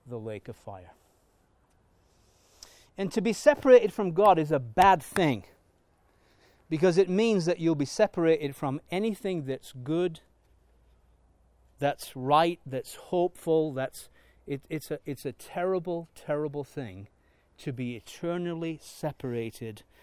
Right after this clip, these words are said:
from the source of all goodness. You know, people talk to me about it and they say, "I want to go where my friends are, we're gonna party in hell." No, you're not. <laughs> It's not gonna be like that.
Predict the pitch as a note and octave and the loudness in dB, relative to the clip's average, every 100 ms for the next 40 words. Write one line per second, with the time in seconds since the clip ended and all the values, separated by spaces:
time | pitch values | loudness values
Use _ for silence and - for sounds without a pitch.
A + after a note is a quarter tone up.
0 | _ _ C#3 B2 A#2 - - D#3+ C#3+ A#2 | _ _ -6 -6 -8 -10 -4 0 0 -4
1 | A#2+ A2 - B2+ B2+ A2 A#2+ G#2+ G2 - | -10 -12 -4 -2 -2 -6 -10 -10 -14 -16
2 | - - _ _ _ _ _ _ _ - | -20 -20 _ _ _ _ _ _ _ -20
3 | - - - - - _ - - C3+ C3 | -20 -20 -20 -20 -20 _ -20 -12 -8 -4
4 | D3+ D3 D#3+ D3+ D#3 C#3+ C#3 C3+ B2+ D3+ | -4 0 0 0 -2 -4 -2 -2 -4 -2
5 | C#3+ D#3+ C3+ D#3 D3 C#3+ B2+ D#3+ D#3 D3+ | 0 0 0 0 0 -2 -4 -4 -2 0
6 | C#3+ C#3 D3+ C#3+ - D3+ C#3+ C#3 B2+ C3+ | 0 0 -2 -4 -2 -2 -2 -4 -6 -6
7 | A#2 C3+ D3 D3 C3+ A2+ - - _ B2 | -4 -6 -8 -8 -8 -10 -14 -20 _ -16
8 | - _ _ _ _ _ _ - F#3 F#3+ | -16 _ _ _ _ _ _ -12 -10 -8
9 | E3+ D3 D#3 E3 B2+ - G2+ - | -8 -6 -6 -6 -8 -10 -12 -14